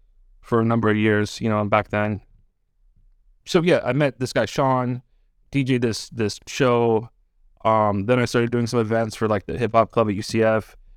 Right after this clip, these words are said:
I did, like, an aids awareness thing on campus. And, you know, back then I was, once again, strictly underground hip hop guy. Didn't really have my ears open to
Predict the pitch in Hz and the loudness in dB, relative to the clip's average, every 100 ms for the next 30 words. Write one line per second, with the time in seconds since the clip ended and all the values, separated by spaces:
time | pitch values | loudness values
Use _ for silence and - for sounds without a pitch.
0 | - - 110 110 95 - 110 110 104 107 | -20 -8 -4 -2 -2 -4 -2 -2 0 0
1 | 107 107 - 107 101 95 110 104 104 104 | 0 -2 -2 -2 -2 -2 -4 -2 0 0
2 | - - - _ _ _ - _ - 117 | -4 -14 -18 _ _ _ -20 _ -6 -2
3 | 110 101 - 127 131 120 123 120 104 98 | -2 -4 -2 2 2 2 2 2 0 -2
4 | - 123 113 107 110 104 - - - 120 | -2 -4 -2 -2 0 -2 -6 -16 -4 -4
5 | - 113 110 104 - - - _ - _ | 0 -2 0 -4 -6 -20 -20 _ -20 _
6 | 123 127 117 113 113 120 101 - 104 104 | 0 2 2 2 2 2 2 2 2 4
7 | 98 104 - _ 127 120 120 117 113 95 | 0 -4 -16 _ -2 0 0 0 -2 -4
8 | - 110 110 90 113 107 107 104 101 104 | 0 2 2 0 -2 0 -2 -2 -2 0
9 | 101 | -2